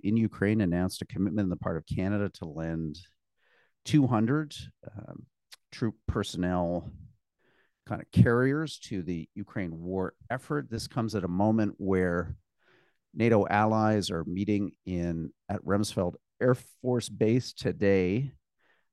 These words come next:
to discuss, uh, a significant possible commitment, uh, and some would say an escalation of this war, heavy tanks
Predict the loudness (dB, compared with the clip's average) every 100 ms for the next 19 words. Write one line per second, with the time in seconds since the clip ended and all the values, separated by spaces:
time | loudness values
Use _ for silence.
0 | _ -6 -2 -2 -2 2 4 4 2 -8
1 | -8 -4 -2 0 -2 -4 -10 -8 -6 -4
2 | 0 0 0 -2 -4 -4 -6 -6 -8 -10
3 | -10 -12 -12 -6 -6 -6 _ _ -12 -8
4 | -6 -6 -10 _ -6 -2 0 2 4 4
5 | 4 0 0 2 2 0 -2 -2 -2 -4
6 | -6 -8 -6 -4 -2 0 0 2 4 4
7 | 4 2 -4 -6